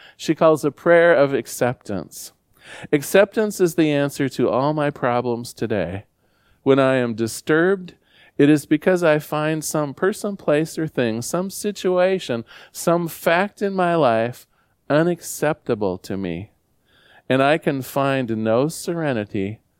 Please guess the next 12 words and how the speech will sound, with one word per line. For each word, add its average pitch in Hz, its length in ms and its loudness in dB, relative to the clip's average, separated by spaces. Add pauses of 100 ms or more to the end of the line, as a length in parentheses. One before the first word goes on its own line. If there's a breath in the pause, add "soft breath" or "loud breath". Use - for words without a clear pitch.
(460)
until 117 440 0
I 147 140 0
accept 135 800 -2 (300)
that 120 280 2
this 127 220 -2
person, 151 560 -4
place, 131 460 0
or 165 120 -6
thing 104 480 -4 (520)
is 120 240 4
being 127 360 -4
exactly 120 1000 -2